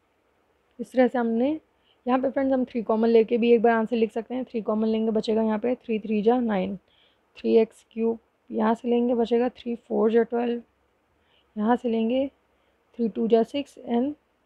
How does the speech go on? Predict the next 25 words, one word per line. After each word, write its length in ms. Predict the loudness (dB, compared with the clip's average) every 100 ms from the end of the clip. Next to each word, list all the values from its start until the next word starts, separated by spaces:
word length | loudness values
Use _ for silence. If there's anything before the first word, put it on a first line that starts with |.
| _
three 160 | -6
four 240 | -2 0 2
जा 100 | 2
ट्वेल्व, 240 | 0 -4
ट्वेंटी 340 | -4 -6 -4 -4
फ़ोर 260 | -4 -2
एक्स 180 | -4 -4
बच 200 | -8 -6
गया। 120 | -6 -4
यहाँ 280 | -2 -2
से 140 | -4 -2
ले 120 | -2
लेंगे 240 | -2 -2 -4
friends 300 | -6 -8 _ _ _ _ _ _ _
थ्री 160 | -2 -2
टू 260 | -2 -4 0
जा 200 | 2 2
सिक्स, 320 | 0 -10 -6
बचेगा 400 | -6 -4 -2 -2
टू, 240 | -2 -6 -10 -10
थ्री 160 | -12
सेवन 340 | -6 -4 -4 -4
जा 60 |
ट्वेंटी 400 | -6 -8 -8 -8
वन। 220 | -6 -6